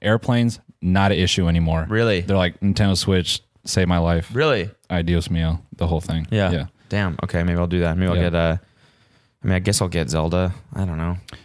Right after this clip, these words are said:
Speaker 2: I,
Speaker 1: Uh,
Speaker 2: some
Speaker 1: I,
Speaker 2: other
Speaker 1: I
Speaker 2: one.
Speaker 1: played it. Honestly, it's, it is fun.
Speaker 2: Okay.
Speaker 1: It is fun because it's not like, it's not like a Zelda where it's like, it's not like a game where you're, you have to be like, "Ah, fuck, I gotta remember this story," and, like, whatever the fuck. It's pretty, like, just turn it on and go.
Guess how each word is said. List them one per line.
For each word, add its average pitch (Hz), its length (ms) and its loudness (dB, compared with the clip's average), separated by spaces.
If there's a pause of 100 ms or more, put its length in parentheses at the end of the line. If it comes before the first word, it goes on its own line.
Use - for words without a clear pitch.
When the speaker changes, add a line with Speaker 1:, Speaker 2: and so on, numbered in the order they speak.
(120)
Speaker 2:
I, 113 120 -2
Speaker 1:
Uh, 135 380 2
Speaker 2:
some 151 160 0
Speaker 1:
I, - 40 -8
Speaker 2:
other 156 80 0
Speaker 1:
I 151 60 2
Speaker 2:
one. 90 80 -4
Speaker 1:
played 165 220 2
it. 202 120 0
Honestly, 160 600 0
it's, - 440 -2 (140)
it 127 140 2
is 139 140 2
fun. 92 440 0 (280)
Speaker 2:
Okay. 113 260 -4
Speaker 1:
It 113 60 4
is 120 100 0
fun 113 400 2 (480)
because 151 420 0
it's 147 180 -2
not 165 260 2
like, 151 340 0
it's - 140 -6
not 190 140 2
like 170 120 0
a 143 60 4
Zelda 120 460 2
where 110 180 2
it's - 180 -6
like, 92 340 -2 (360)
it's 127 100 -2
not 180 100 2
like 165 120 2
a 139 40 2
game 104 580 2 (400)
where 110 140 2
you're, 107 160 2
you 101 140 -8
have 131 140 -2
to 110 80 -4
be 92 140 -2
like, 104 140 0
"Ah, 87 180 -2 (240)
fuck, 87 240 -2
I - 20 0
gotta 90 200 0
remember 90 400 0
this 87 160 -2
story," 87 500 0
and, 82 100 -2
like, 82 120 -4
whatever 80 220 -2
the 78 80 -8
fuck. - 280 -2 (280)
It's 123 120 -4
pretty, 220 200 -2
like, 147 160 2
just 117 220 -2 (200)
turn 147 180 -2
it 135 80 0
on 135 160 0
and 101 120 0
go. 85 300 -4